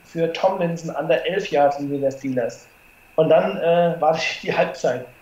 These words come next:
Also ich hab gedacht, es gab wirklich keinen, keinen Drive der Forty-Niners, keine Serie, wo man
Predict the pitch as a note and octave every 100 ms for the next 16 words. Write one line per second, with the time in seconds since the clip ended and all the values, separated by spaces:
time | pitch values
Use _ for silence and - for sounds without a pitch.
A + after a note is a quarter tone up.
0 | _ D3+ D#3+ E3+ F3+ F3 E3+ F3 E3+ -
1 | _ _ - - F3 D3+ F3+ F#3+ F#3+ F3+
2 | - _ _ _ _ _ _ - - F#3+
3 | A#3+ A#3+ C#4 - _ _ _ _ _ _
4 | _ _ _ - E3+ G#3 G#3+ - D#3 F#3
5 | A3 - F3+ F3 F3+ F3+ E3+ E3 F#3 F#3
6 | - E3+ F#3 F3 F3 F#3+ F#3 F3+ F3+ -
7 | - _ - D#3 F3 E3+ - - - -
8 | D#3 D#3+ E3 E3